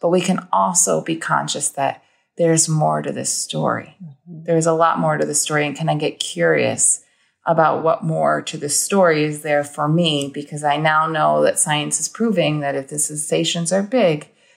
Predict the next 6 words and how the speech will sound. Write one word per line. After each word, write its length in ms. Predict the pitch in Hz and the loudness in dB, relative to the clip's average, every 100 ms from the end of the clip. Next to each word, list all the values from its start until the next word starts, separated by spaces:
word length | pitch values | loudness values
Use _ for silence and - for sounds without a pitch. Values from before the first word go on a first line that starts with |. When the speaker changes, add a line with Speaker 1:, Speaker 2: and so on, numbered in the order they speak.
| _ - | _ -4
Speaker 1:
the 140 | 156 | -2
experience 880 | 151 - 165 151 151 139 147 - - | 0 -2 0 0 2 -2 -4 -6 -4
is 380 | - 147 - _ _ _ _ - | -4 -2 -4 _ _ _ _ -4
old. 420 | 143 - 73 - - _ | 0 0 0 -6 -10 _
And 160 | 165 156 | -4 0
so 440 | - 160 151 147 | 4 4 4 0